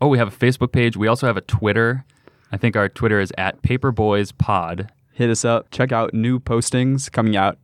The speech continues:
Speaker 2: weekly. And send us any ideas for any science articles that you hear about that you wanna learn more about.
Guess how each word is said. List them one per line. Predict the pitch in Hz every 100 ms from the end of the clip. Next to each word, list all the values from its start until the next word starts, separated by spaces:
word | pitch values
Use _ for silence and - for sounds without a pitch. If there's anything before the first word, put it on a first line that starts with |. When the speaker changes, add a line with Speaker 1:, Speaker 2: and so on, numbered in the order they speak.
| _ _
Speaker 2:
weekly. | 104 107 - 127 131 139 _ _ _ _
And | 101 98 98 95 -
send | - 123
us | 127 -
any | 131 127
ideas | 117 101 107 117 120 -
for | - 92 _
any | 127 127 127
science | - 104 110
articles | 104 101 95 95 95 - _ _ _
that | -
you | 107 170
hear | 139 110
about | 98 95 -
that | 113 92
you | 110
wanna | 101 95
learn | 95 95
more | 90 87
about. | 87 -